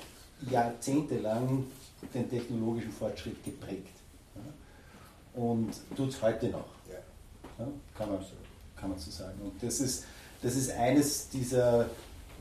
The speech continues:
Speaker 1: Schlussfolgerungen für mich, obwohl ich vielleicht das schon länger gewusst habe, war für mich anders ein, ein, ein noch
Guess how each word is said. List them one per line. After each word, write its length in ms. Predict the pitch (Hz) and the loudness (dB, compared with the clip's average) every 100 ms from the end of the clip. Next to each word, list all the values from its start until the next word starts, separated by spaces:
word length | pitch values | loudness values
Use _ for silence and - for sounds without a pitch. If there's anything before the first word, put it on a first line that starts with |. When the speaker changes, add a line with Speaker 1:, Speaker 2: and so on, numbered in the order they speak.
| - | -10
Speaker 1:
Schlussfolgerungen 1160 | - - 147 185 - 147 135 135 131 127 123 117 | -8 -4 0 0 4 6 8 6 4 4 4 2
für 220 | - 123 | 0 0
mich, 300 | 120 151 - | 4 4 2
obwohl 1000 | - - - - - - - - - 123 | -2 -2 -10 -14 -12 -10 -10 -10 -6 -2
ich 60 | 120 - - - - - | -2 -4 -14 -14 -14 -4
vielleicht 320 | 113 110 - | 0 0 0
das 280 | - - - | -6 -6 -8
schon 220 | - 120 117 117 107 | -6 -4 -4 -6 -4
länger 240 | 120 135 | -2 -2
gewusst 440 | 120 113 185 - 143 | -2 -4 -4 -4 -4
habe, 140 | - - - | -4 -6 -4
war 140 | 127 117 | 0 2
für 80 | 139 | 4
mich 280 | 147 - | 4 2
anders 440 | 117 135 139 - - | -2 0 0 0 -4
ein, 400 | 135 123 127 123 - - - - - - | -4 0 2 2 0 -8 -14 -14 -10 -2
ein, 400 | 117 120 123 120 | 2 2 0 0
ein 380 | 117 120 117 117 | 0 2 2 2
noch 220 | 110 - | 0 0